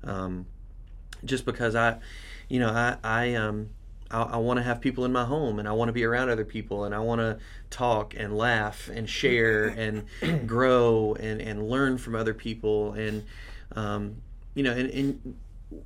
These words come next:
Speaker 1: we've been, we've been forced to get that in, in other ways this
Speaker 2: Yeah,
Speaker 1: year,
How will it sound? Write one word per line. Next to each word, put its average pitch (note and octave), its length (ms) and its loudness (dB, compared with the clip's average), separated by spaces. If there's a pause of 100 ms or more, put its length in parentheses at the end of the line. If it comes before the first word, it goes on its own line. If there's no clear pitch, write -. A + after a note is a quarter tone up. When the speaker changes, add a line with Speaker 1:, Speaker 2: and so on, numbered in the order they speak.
Speaker 1:
we've C#3+ 240 -2
been, C3+ 380 2
we've C#3 220 -2
been B2+ 200 2
forced B2 460 -4
to B2+ 60 -2
get A#2+ 200 -2
that A#2 160 2
in, A2 140 -2
in A#2 160 -2
other A2 240 2
ways A#2+ 360 2
this G#2+ 200 0
Speaker 2:
Yeah, C3 120 6
Speaker 1:
year, G2+ 380 2